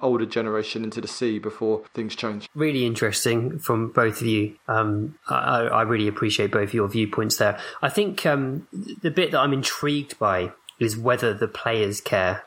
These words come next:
Speaker 2: I'd love to know. I'd love to be a fly on the wall and overhear what they're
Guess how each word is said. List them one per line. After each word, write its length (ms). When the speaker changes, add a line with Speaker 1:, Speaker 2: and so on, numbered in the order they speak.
Speaker 2:
I'd 200
love 360
to 140
know. 380
I'd 160
love 280
to 80
be 160
a 60
fly 260
on 140
the 60
wall 320
and 160
overhear 540
what 200
they're 320